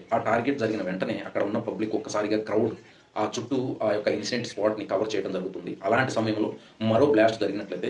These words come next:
చాలా తీవ్ర స్థాయిలో నష్టం అనేది జరగడం జరుగుతుంది. So, ఈ విషయాన్ని దయచేసి అర్థం చేసుకోవాలి ప్రజలు. రెండో విషయానికి వస్తే, ఇక ఈ యొక్క సైబర్ అటాక్స్ అనేది ఎక్కువ భాగం ఎవరికైతే పెద్దగా నాలెడ్జ్ లేదో ఈ స్మార్ట్ మొబైల్స్ విషయంలో, అలాంటి వారిని టార్గెట్ చేయడం జరుగుతుంది.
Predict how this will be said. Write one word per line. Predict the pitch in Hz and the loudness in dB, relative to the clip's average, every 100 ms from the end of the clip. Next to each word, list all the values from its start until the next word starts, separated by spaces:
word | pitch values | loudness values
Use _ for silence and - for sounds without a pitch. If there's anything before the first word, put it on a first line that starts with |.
| - | -2
చాలా | 101 - | 2 2
తీవ్ర | - 120 120 | 2 2 2
స్థాయిలో | 113 95 98 | 2 2 2
నష్టం | 104 92 101 | -2 -2 -6
అనేది | 92 92 | -4 -4
జరగడం | 90 90 | -4 -4
జరుగుతుంది. | 82 80 78 - | -6 -8 -10 -14
So, | - 117 127 | -4 -2 -2
ఈ | 101 | -2
విషయాన్ని | 92 95 101 - | -2 0 -2 -2
దయచేసి | - 92 98 95 | -4 -2 -2 0
అర్థం | 85 92 | 0 -2
చేసుకోవాలి | 92 90 90 87 | -4 -4 -2 -2
ప్రజలు. | - 85 95 - - - _ | -2 -4 -4 -6 -14 -20 _
రెండో | 92 107 131 | -2 2 4
విషయానికి | 117 113 110 107 | 4 2 0 -2
వస్తే, | - - - - - - - | -4 -6 -8 -20 -20 -16 -6
ఇక | - 104 98 - | 2 4 4 0
ఈ | |
యొక్క | 117 113 | 0 0
సైబర్ | - 113 113 | 2 4 4
అటాక్స్ | 107 113 107 | 2 2 0
అనేది | 95 92 - - - - | -2 -2 -2 -6 -6 -4
ఎక్కువ | - 143 | 0 2
భాగం | 143 120 131 - 101 98 | 4 4 2 -6 -2 2
ఎవరికైతే | 113 135 131 123 127 | 4 2 2 0 -2
పెద్దగా | 131 107 - 123 | 0 0 2 2
నాలెడ్జ్ | 110 98 107 95 | 2 2 0 2
లేదో | 90 90 - - | -2 -2 -6 -2
ఈ | 110 | 0
స్మార్ట్ | 110 101 110 - - - - | 2 0 -2 -4 -18 -20 -10
మొబైల్స్ | 104 107 104 | 0 4 4
విషయంలో, | 104 - 92 85 98 | 0 -4 -4 -4 0
అలాంటి | 107 117 | 2 2
వారిని | 104 107 107 | 2 2 2
టార్గెట్ | 95 95 95 | -2 -2 -2
చేయడం | 95 90 90 | -2 -4 -6
జరుగుతుంది. | 92 90 92 | -6 -8 -8